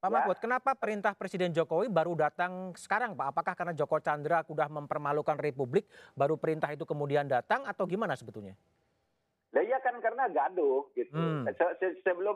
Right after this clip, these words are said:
Speaker 2: itu kan tidak tahu kita, dia keluar masuknya itu.
Speaker 1: Hmm.
Speaker 2: Baru kemudian, eh, bocor
Speaker 1: Hmm.
Speaker 2: keluar masuknya itu, eh, dan kita semua kaget gitu.
Speaker 1: Hmm.
Speaker 2: Gitu. Jadi, nah di situ pula sebabnya juga didatangkan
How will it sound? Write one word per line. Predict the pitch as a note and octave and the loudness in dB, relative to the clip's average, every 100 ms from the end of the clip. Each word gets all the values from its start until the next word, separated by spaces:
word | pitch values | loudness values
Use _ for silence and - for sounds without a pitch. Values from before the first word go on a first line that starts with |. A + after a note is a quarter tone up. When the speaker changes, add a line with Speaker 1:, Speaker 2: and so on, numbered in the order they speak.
| G3+ | -2
Speaker 2:
itu | - | 0
kan | B3+ A#3 | 0 0
tidak | A3+ F#3+ F#3+ | 0 0 0
tahu | A#3 F#3+ D4+ - | 0 0 -2 -14
kita, | - E2 C#2+ _ - | -14 -12 -12 _ -8
dia | C3 D3 D3 C3 A#2+ | 0 2 4 2 0
keluar | D3 D3 C#3+ | 0 2 0
masuknya | C#3 C3 - A#2 A#2+ | 0 -2 -2 -6 -4
itu. | G2 - D#2 _ _ _ | -6 -10 -18 _ _ _
Speaker 1:
Hmm. | C#3 D3+ | -8 0
Speaker 2:
Baru | C3 A2 A#2+ G#3 | 2 2 2 -2
kemudian, | - D#3 C#3 B2+ C#3+ G3+ B3 - _ _ - | -2 -4 -4 -2 0 0 -2 -20 _ _ -2
eh, | C#3 C#3 B2+ A2+ | 2 2 2 2
bocor | C3 C3+ C#3+ C#3+ G3+ | 0 0 0 0 -2
Speaker 1:
Hmm. | A3+ - _ C3+ | -12 -18 _ -2
Speaker 2:
keluar | C3 C3 B2 | 0 0 0
masuknya | B2+ A#2+ B2 G#2+ G#2+ | -4 -2 -4 -2 -4
itu, | F#2+ F3+ G#3+ - _ _ - | -4 -2 -2 -4 _ _ -6
eh, | G#2+ | 0
dan | A#2+ A#2 | 0 0
kita | C#3+ - A#3 | -2 0 0
semua | D3 D3+ G3 | 0 0 0
kaget | F3+ F#3+ G#2+ B2 C#3+ | 0 -2 0 -2 -2
gitu. | - - D#2 - _ - | -8 -18 -18 -20 _ -8
Speaker 1:
Hmm. | D#3+ D#3+ A2 | -4 -4 -6
Speaker 2:
Gitu. | F#2+ - | -10 -4
Jadi, | G#2+ D#3+ A#3 - _ _ _ _ | -2 0 -2 -6 _ _ _ _
nah | - C#4 | -2 -2
di | E4+ | 0
situ | - G3 | 0 0
pula | G3+ C4 G#3+ | 0 2 2
sebabnya | E3+ D#3+ C#3+ C#3+ | 0 -2 -2 -2
juga | F3+ A#3 A#3+ | -2 0 0
didatangkan | C#3+ D3+ D#3 G#3+ G#3+ F3+ | 0 0 2 0 2 0